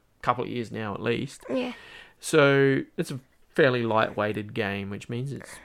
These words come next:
Speaker 1: one point eight seven. It's easy. It's a good gateway game. If, if there's a game, if you love trains, you'll enjoy it. If
Speaker 2: Even
Speaker 1: you're
Speaker 2: if
Speaker 1: after
Speaker 2: you
Speaker 1: a
Speaker 2: don't
Speaker 1: good
Speaker 2: really
Speaker 1: game
Speaker 2: like trains, you'll love it as well.
Speaker 1: Yeah, that's right. I think so.
Speaker 2: Like, it's, it's a perfect game for everyone.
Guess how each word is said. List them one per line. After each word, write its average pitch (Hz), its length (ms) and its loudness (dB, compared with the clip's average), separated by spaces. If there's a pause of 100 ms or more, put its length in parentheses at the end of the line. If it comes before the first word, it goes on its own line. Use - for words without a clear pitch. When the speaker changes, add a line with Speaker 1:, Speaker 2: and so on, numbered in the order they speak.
Speaker 1:
one 147 200 4
point 131 180 2
eight 113 140 -4
seven. - 260 -6
It's 151 300 -2
easy. 127 340 4
It's 120 140 0
a 127 60 0
good 151 580 6
gateway 110 460 4
game. 107 360 -2
If, 113 180 -8
if 143 280 -6
there's 160 240 2
a 135 40 -4
game, 127 480 -2
if - 120 -12
you 139 80 4
love 156 280 8
trains, 185 440 2 (120)
you'll 117 220 -2
enjoy 110 340 -4
it. - 160 -6 (460)
If 135 200 4
Speaker 2:
Even 392 180 12
Speaker 1:
you're 453 100 12
Speaker 2:
if 320 60 12
Speaker 1:
after 349 100 8
Speaker 2:
you 339 120 12
Speaker 1:
a 262 40 4
Speaker 2:
don't 339 240 10
Speaker 1:
good 349 80 4
Speaker 2:
really 349 320 8
Speaker 1:
game 294 80 8
Speaker 2:
like 277 240 8
trains, 302 440 8
you'll 262 160 4
love 294 220 8
it 320 140 2
as 247 160 -6
well. 294 260 6
Speaker 1:
Yeah, 208 140 8
that's 139 160 0
right. - 160 -2
I 185 100 6
think 117 220 -4
so. 139 220 -6
Speaker 2:
Like, 311 200 8
it's, - 280 4
it's 330 180 6 (100)
a 277 160 10
perfect 320 460 8
game 285 260 10
for 269 160 2
everyone. 277 500 4